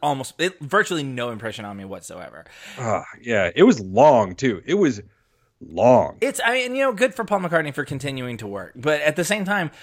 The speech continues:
Speaker 1: I'm like, that doesn't, it, it didn't work for me. But at the same time, I listen to this and I think, like, "Oh, Bruce is doing something different," but it's all, it also happens to have the benefit of being really good.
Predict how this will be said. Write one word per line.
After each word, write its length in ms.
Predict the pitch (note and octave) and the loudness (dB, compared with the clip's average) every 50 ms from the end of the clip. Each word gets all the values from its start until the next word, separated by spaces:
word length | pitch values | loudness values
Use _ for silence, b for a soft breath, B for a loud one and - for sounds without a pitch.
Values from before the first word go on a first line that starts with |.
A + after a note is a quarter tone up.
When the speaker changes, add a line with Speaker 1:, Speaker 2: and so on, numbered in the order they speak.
| B B B B B _ _ - | B B B B B _ _ -2
Speaker 1:
I'm 140 | D#3+ F3 F3+ | 0 0 2
like, 280 | F3 E3 D#3 C#3+ - _ _ _ _ _ _ _ _ _ _ _ _ _ _ _ | 2 2 2 0 -4 _ _ _ _ _ _ _ _ _ _ _ _ _ _ _
that 240 | - D#3 E3+ G#3+ G#3+ | -14 -2 0 0 2
doesn't, 200 | A3 A#3 G#3+ - - | 2 -2 -2 0 -2
it, 200 | F#3 F3+ E3 - - | -2 -2 -2 -4 -4
it 100 | F3 D#3 | -4 -2
didn't 220 | G3 A3+ G#3 E3 | -2 -4 -2 0
work 180 | B2+ C3+ D#3+ - | 0 0 -2 -2
for 140 | - G3+ G#3 | -6 -8 -8
me. 320 | A3 A3+ A3 G#3 G3+ _ - | -8 -10 -12 -12 -14 _ -16
But 300 | D3+ C3 D#3 D#3 D#3 - - _ _ _ _ _ _ _ _ _ - | -10 -2 0 0 0 0 -6 _ _ _ _ _ _ _ _ _ 0
at 140 | E3 E3 E3 | 0 0 0
the 40 | D#3 | -2
same 200 | - G3+ F#3+ E3+ | -6 -4 -4 -4
time, 280 | F#3 G#3 G#3+ G3 F3 | -6 -6 -4 -4 -4
I 120 | D#3 D3 D3+ | -2 -2 -2
listen 260 | E3 F3+ D#3+ E3+ D#3 | -2 -2 -4 -6 -8
to 60 | C#3+ | -8
this 200 | C#3+ F3+ F#3+ D3+ | -6 -8 -6 -6
and 80 | E3+ D3+ | -6 -8
I 40 | C#3+ | -6
think, 220 | - D#3 D3 C#3 | -6 -6 -6 -4
like, 260 | C#3 C3+ C3 B2+ _ _ _ _ _ _ _ - - | -4 -4 -4 -6 _ _ _ _ _ _ _ -4 -2
"Oh, 100 | F#3+ F3+ | -2 0
Bruce 220 | D3 F#3 F#3+ F#3 | 0 -2 -4 -4
is 60 | G#3 F3 | -4 -6
doing 160 | G3 F#3 E3 | -6 -6 -4
something 240 | E3+ E3 D3 C#3 B2+ | -6 -6 -6 -6 -4
different," 360 | D3 D3 - C#3+ B2 B2 B2+ | -4 -4 -4 -6 -8 -8 -6
but 100 | A#2+ D3+ | -4 -4
it's 100 | C#3+ - | -2 0
all, 160 | D3+ D#3+ D3+ | -2 -2 0
it 100 | - D#3+ D#3 | 0 2 2
also 260 | E3 E3 - E3+ D3+ | 2 2 2 -2 -2
happens 300 | C#3 D3 C#3+ - D3+ C3+ | 0 0 0 -2 -4 -8
to 100 | - C#3+ | -8 -6
have 180 | B2+ C3 B2+ A#2 | -6 -6 -6 -6
the 60 | A#2+ | -6
benefit 340 | G#2 A#2 A#2+ A#2+ - - A#2 | -8 -8 -8 -8 -10 -10 -10
of 80 | A2 G#2+ | -8 -8
being 220 | A#2+ A2+ A2+ G#2+ | -8 -10 -10 -8
really 220 | G#2 A2+ G2+ G2+ F#2+ | -8 -8 -8 -8 -12
good. 400 | F#2 - F#2 F2 - - - | -14 -14 -14 -14 -14 -16 -18